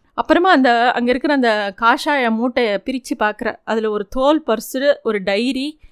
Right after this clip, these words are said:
அதை திறந்தப்புறம் அதுல ஒரு லெட்டர் இருக்கு. "நண்பன் வில்கின்சனுக்கு, நீ இங்கு வருவாய் என்று எனக்கு தெரியும். நான் சாகவில்லை. நீ என்னை எந்த நிலையில் பார்த்தாலும்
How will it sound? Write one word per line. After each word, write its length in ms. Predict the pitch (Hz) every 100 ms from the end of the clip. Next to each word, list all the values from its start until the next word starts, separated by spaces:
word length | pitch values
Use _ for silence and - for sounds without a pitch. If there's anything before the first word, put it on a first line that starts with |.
| _ _
அதை 220 | 226 233
திறந்தப்புறம் 680 | - 233 277 294 269 233 294
அதுல 180 | 294 220
ஒரு 120 | 202
லெட்டர் 340 | 190 202 311 339
இருக்கு. 380 | 202 - 226 - - _ _ _ -
"நண்பன் 420 | 220 247 233 233 220
வில்கின்சனுக்கு, 840 | 277 311 349 339 269 208 220 190
நீ 200 | 208 262
இங்கு 240 | 269 247 208
வருவாய் 460 | 214 311 339 349
என்று 240 | 277 240 247
எனக்கு 260 | 208 190
தெரியும். 460 | - 202 196 220 - _ _ _ _
நான் 300 | 185 190 208 -
சாகவில்லை. 600 | 196 202 269 254 190 175 - - _ _ -
நீ 240 | 240 285
என்னை 280 | 247 240 214
எந்த 280 | 202 294 403
நிலையில் 400 | 311 294 302 277
பார்த்தாலும் 600 | 233 240 254 220 262